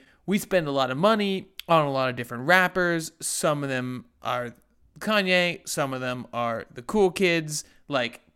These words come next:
clearly we didn't make an equal amount of money from those two groups." They'll say, like, "Well, we take risks, A and R is real, like, we deserve a bigger cut." And that is probably true,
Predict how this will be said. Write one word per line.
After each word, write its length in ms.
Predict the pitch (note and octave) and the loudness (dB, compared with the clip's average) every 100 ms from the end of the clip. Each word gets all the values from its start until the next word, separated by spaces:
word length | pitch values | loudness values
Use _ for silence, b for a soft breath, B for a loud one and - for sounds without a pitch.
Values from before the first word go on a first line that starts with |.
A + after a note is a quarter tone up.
| - | -14
clearly 380 | - D#3 D3 C#3 | -6 -2 0 0
we 120 | B2+ | 0
didn't 200 | B2+ B2+ | -2 -2
make 160 | B2 A#2+ | -4 -6
an 80 | A#2+ | -8
equal 260 | C3 - C3+ | -8 -4 -4
amount 220 | B2+ A2+ | -2 -4
of 60 | A#2+ | -4
money 240 | B2 A#2 | -4 -4
from 180 | A#2+ A#2 | -6 -8
those 180 | A2 - | -8 -10
two 180 | G#2+ | -14
groups." 560 | G2+ E3+ F3 D#3+ - - b b b b b - | -2 4 4 2 -6 -14 b b b b b 4
They'll 280 | G#3+ C4 | 8 8
say, 320 | A#3+ G3+ E3+ D#3+ | 6 2 2 2
like, 320 | C#3 C3+ - | 0 -2 -2
"Well, 140 | F3+ F#3 | 2 2
we 140 | A3 | 2
take 240 | E3+ - | -4 -4
risks, 400 | A#3+ C4+ C4 - - | 0 -2 -2 -10 -4
A 120 | E3+ | -2
and 80 | E3+ | 0
R 200 | D3 B2+ | 0 0
is 120 | B2 | -4
real, 600 | D3 G#3 G3 F3 E3+ E3 b b | 0 2 4 4 0 -4 b b
like, 260 | D3 C3+ - | 2 2 0
we 180 | D3 | -2
deserve 360 | D#3+ C#3+ D3 C3+ | -2 -2 -4 -4
a 40 | |
bigger 280 | A#2+ B2+ A#2 | -4 -6 -6
cut." 280 | - F3+ C#3+ | -2 0 0
And 100 | G3 | 0
that 100 | B3+ | 0
is 200 | C4+ A#3 - b b _ _ | 0 -4 -12 b b _ _
probably 560 | - D3 A#2+ C#3 F#3 A#3+ | -6 -2 -2 -2 -4 -4
true, 320 | D4+ D4+ | -4 -4